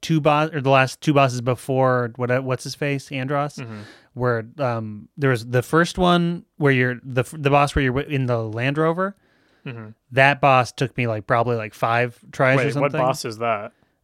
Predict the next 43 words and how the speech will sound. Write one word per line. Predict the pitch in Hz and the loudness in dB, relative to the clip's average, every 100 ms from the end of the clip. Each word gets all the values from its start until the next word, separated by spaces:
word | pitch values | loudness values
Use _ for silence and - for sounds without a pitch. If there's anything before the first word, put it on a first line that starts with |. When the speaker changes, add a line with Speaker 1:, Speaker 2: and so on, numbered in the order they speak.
| _ _ | _ _
Speaker 1:
Um, | 117 117 117 117 113 107 107 107 101 _ | -6 -2 -2 -2 -4 -8 -10 -14 -20 _
it's, | 135 - | -18 -4
like, | 123 | -4
a | 123 113 110 107 - | 0 -2 -2 -6 -6
thing | - 131 | 0 0
where | 127 | 2
you | 120 | -2
shoot | - 143 | 0 2
off | 127 123 - | 4 2 0
the | 127 | -2
arms | 127 127 123 123 123 120 | 0 0 2 2 0 -2
and | 127 117 | -4 -2
then | 117 117 117 110 117 | -2 -2 -4 -8 -8
Speaker 2:
Okay, | 127 117 110 | -6 -2 0
I | |
think | 120 190 | 0 0
we | 170 | 2
probably | 160 139 | 2 0
played | - 131 120 | 0 -2 -2
different | 123 117 | -6 -4
levels | 110 123 107 107 151 | -4 -4 -4 -6 4
Speaker 1:
Oh, | 185 277 | 6 8
Speaker 2:
for | 302 | 6
Speaker 1:
yeah, | 302 | 4
Speaker 2:
the | |
Speaker 1:
you, | 254 240 | 4 4
Speaker 2:
Land | 180 | 6
Speaker 1:
uh, | |
yeah, | 226 | 6
I | 196 | 6
Speaker 2:
Rover. | |
Speaker 1:
guess | 175 160 | 4 4
this | 175 165 | 2 2
is | 143 | 4
Speaker 2:
'Cause | |
Speaker 1:
where | 147 | 6
Speaker 2:
it | 131 | 6
Speaker 1:
I | 139 | 6
went, | 139 147 117 | 6 4 2
where | 131 135 127 | 2 4 4
Speaker 2:
Yeah. | 120 107 _ _ _ 156 | 2 -4 _ _ _ -10
Speaker 1:
the | 135 143 | 0 2
next, | 143 151 160 | 4 4 2